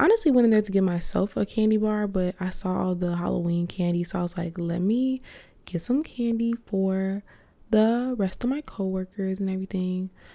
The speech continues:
So I got, like, a Hershey's. It was a chocolate variety. And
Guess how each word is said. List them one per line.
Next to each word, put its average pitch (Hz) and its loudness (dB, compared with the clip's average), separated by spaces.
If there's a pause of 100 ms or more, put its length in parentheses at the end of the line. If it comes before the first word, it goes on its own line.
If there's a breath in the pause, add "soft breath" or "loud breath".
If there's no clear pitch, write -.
(120 loud breath)
So - -6
I 190 0
got, 196 -2
like, 214 -2
a 180 -2
Hershey's. 180 -2
It 196 0
was 214 0
a 214 2
chocolate 180 -4
variety. 180 -4 (1160 soft breath)
And 190 0